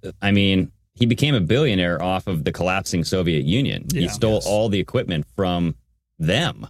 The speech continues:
Speaker 3: Yeah.
Speaker 1: So I think it's kinda like a, "Hey, where did you put all of our shit? We want it back, bitch." You know what I mean? <laughs> They're
Speaker 2: Yeah,
Speaker 1: gonna, like,
Speaker 2: probably.
Speaker 1: investigate a little bit.
Speaker 3: Yep. I, I, I, I just, this was a weak move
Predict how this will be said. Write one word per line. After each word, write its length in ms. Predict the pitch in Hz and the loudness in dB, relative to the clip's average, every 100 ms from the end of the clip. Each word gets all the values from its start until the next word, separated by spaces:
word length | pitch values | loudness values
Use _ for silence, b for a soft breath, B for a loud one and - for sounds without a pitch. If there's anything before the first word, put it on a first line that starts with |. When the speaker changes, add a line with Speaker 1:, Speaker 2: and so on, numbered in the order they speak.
| - | -12
Speaker 3:
Yeah. 220 | 78 78 64 - _ _ _ _ _ _ - | -8 -8 -10 -18 _ _ _ _ _ _ -10
Speaker 1:
So 200 | - 90 | -4 -2
I 140 | 90 | -2
think 280 | 87 151 175 | -2 -4 -2
it's 280 | 104 - - | -4 -6 -8
kinda 300 | - 104 101 | -2 0 2
like 220 | 101 95 | 2 0
a, 100 | 101 | 0
"Hey, 200 | 95 131 | 2 2
where 160 | 87 104 | 2 0
did 120 | 101 | 0
you 80 | 98 | -2
put 160 | 117 | -2
all 80 | 107 | -2
of 80 | 95 | -2
our 100 | 90 | -4
shit? 360 | - - 131 - _ - | -4 -2 -4 -4 _ -4
We 100 | 95 | -2
want 180 | 92 87 | 0 -2
it 100 | - | -2
back, 380 | 101 78 - _ _ _ _ | -2 -2 -6 _ _ _ _
bitch." 400 | 87 85 - - - - | -2 -2 -2 -8 -12 -4
You 100 | 82 | 0
know 80 | 85 | 2
what 80 | 87 92 | 2 0
I 40 | 104 | 2
mean? 160 | 143 | 2
<laughs> 0 | |
They're 100 | 120 | 2
Speaker 2:
Yeah, 100 | 117 | 2
Speaker 1:
gonna, 140 | 123 101 | 2 2
like, 140 | 90 | 0
Speaker 2:
probably. 400 | 160 185 123 165 - _ _ _ _ _ _ - | 0 -2 -4 -6 -10 _ _ _ _ _ _ -4
Speaker 1:
investigate 680 | 85 76 104 - 92 76 67 | 0 0 0 -2 -4 -2 -4
a 60 | |
little 200 | 64 55 | -4 -6
bit. 240 | 53 52 - _ _ _ _ _ _ _ - | -8 -10 -12 _ _ _ _ _ _ _ -8
Speaker 3:
Yep. 240 | 101 104 - - - | -6 -4 -6 -10 -6
I, 180 | 113 104 | -4 -2
I, 360 | 110 107 101 | -2 -2 0
I, 180 | 110 104 - | -2 -2 -2
I 80 | 110 | 0
just, 320 | 107 113 - - _ _ _ _ _ _ _ - | 0 -2 -6 -14 _ _ _ _ _ _ _ 0
this 260 | 127 170 | 2 2
was 120 | 185 147 | 2 0
a 80 | |
weak 320 | 110 98 104 104 | 0 0 -2 -2
move 380 | 92 73 69 | -2 -4 -8